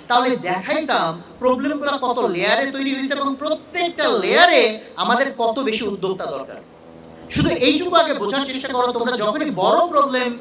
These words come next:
চিন্তা করো, তখন হয়তো ভাবো যে আমার বোধহয় রাষ্ট্রনায়ক হওয়া দরকার, প্রেসিডেন্ট, প্রধানমন্ত্রী না হইলে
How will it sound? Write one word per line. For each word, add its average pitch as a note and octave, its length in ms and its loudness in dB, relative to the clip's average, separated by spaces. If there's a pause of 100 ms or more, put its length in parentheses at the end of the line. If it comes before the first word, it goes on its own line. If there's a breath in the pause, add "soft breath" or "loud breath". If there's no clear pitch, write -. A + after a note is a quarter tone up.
(200)
চিন্তা D4+ 320 -2
করো, F3 440 -4 (200 loud breath)
তখন C#4+ 320 0
হয়তো B3 420 -2
ভাবো A3 520 2 (160 loud breath)
যে - 80 -4
আমার C4+ 440 0
বোধহয় C4 220 0
রাষ্ট্রনায়ক A3+ 680 -2
হওয়া G3+ 280 0
দরকার, F#3+ 280 0
প্রেসিডেন্ট, A3 520 -4
প্রধানমন্ত্রী G#3 580 -4
না F3+ 180 -2
হইলে A3+ 460 0